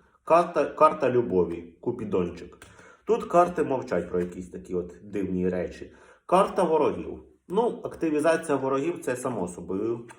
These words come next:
зрозуміло. Агресія. Можливо, в цей день будуть якісь реально атаки. Карта грошей. Дивимося тут.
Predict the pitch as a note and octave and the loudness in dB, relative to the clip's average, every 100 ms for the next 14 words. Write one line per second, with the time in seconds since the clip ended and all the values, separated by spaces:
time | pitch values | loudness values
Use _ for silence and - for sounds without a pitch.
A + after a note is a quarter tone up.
0 | - - G2+ B2 A#2+ B2 A#2+ B2 A#2+ A2+ | -20 -16 -6 -2 0 -2 -4 -2 -2 4
1 | - B2 A2 F#2+ F#2 B2 C#3 C3+ - - | 4 6 2 0 -2 -4 -4 -4 -12 -20
2 | - B2+ B2+ C#3 C3+ C3 C#3 C3+ B2+ B2+ | -10 -8 -2 0 0 -2 -2 -2 -4 -4
3 | B2+ B2 - B2+ C3+ C3+ B2 B2+ B2+ C3 | -6 -8 -12 -10 -4 0 0 0 -4 -4
4 | B2+ B2 A#2 A#2+ - C3+ C#3 - C3 - | -2 -2 -2 -4 0 2 2 0 -4 -4
5 | - - - - _ _ _ - - _ | -10 -10 -14 -16 _ _ _ -20 -20 _
6 | _ _ - - _ A#2 B2 C#3+ C3+ B2 | _ _ -20 -20 _ -2 6 6 6 -2
7 | B2+ - G2 E2 | -4 -6 -6 -10